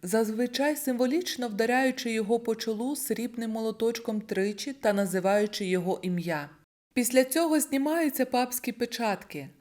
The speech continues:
а папські апартаменти опечатуються. Одним із цікавих ритуалів є знищення персня рибалки,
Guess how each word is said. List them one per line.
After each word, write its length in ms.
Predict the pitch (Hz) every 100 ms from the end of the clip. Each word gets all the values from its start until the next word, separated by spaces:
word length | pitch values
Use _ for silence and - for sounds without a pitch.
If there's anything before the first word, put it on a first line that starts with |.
| _ -
а 120 | 175
папські 440 | 214 220 220 -
апартаменти 840 | 202 202 196 196 185 220 247 240 214
опечатуються. 1160 | - 180 180 185 165 165 151 147 143 - 135 156 _ _ _
Одним 460 | 233 233 294 415 349
із 160 | 330
цікавих 460 | - 302 302 294 -
ритуалів 680 | 262 262 254 294 349 247 196
є 280 | 202 247
знищення 720 | 240 233 220 269 - 277 269 269
персня 520 | 214 208 220 220 214
рибалки, 680 | 220 185 190 160 - -